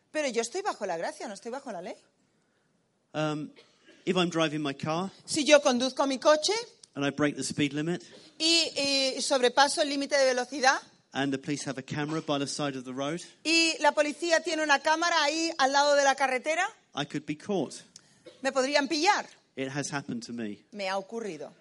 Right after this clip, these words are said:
Speaker 2: Amazingly, I still had to do something about it.
Speaker 1: Y sorprendentemente tuve que a-, a-,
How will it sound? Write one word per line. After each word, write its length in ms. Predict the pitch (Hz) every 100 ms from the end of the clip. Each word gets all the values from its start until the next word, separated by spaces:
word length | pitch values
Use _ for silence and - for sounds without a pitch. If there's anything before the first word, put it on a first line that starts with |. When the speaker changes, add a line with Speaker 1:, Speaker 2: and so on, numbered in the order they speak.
| _ _ _ _ _ _ _ -
Speaker 2:
Amazingly, 580 | 185 226 240 180 151
I 120 | 156 160
still 320 | - 196 175
had 160 | 185
to 80 | 180
do 120 | 170 185
something 360 | - 165 165
about 360 | 170 180 180 -
it. 160 | 113 - -
Speaker 1:
Y 80 | 359 370
sorprendentemente 1300 | - 339 302 302 285 277 392 453 480 453 349 269 302 -
tuve 400 | 330 339 349 415
que 400 | 403 339 285 247 - _ _ 262
a-, 220 | 269 262 - -
a-, 140 | 233